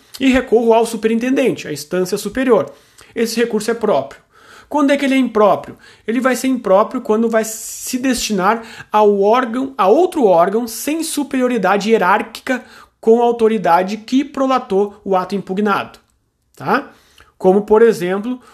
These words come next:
o Conselho Administrativo de Recursos Fi-, Fiscais, o carf.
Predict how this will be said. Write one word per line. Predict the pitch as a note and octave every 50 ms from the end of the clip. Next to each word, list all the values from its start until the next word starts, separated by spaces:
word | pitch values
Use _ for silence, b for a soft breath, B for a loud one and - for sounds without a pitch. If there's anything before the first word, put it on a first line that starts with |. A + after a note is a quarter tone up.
| b b b b b b b b b b b _ -
o | A3+ B3 A#3+
Conselho | A#3 - C4 B3+ A#3+ A3 - - G#3+ G#3 A3 A3
Administrativo | G3+ G#3 G#3 G#3+ G#3+ G3+ - G#3 G3 - - - - E3+ F#3+ F3+ F#3 F#3+
de | F3+ G3+ G3 F3
Recursos | F#3+ A#2 - - F#3 F3+ - - F3 -
Fi-, | - G3 G3+ -
Fiscais, | - - G3+ - - - A3+ G#3+ G3 D3 C3+ C3+
o | E3
carf. | - - A3 G#3 F3+ D3 - - - - - -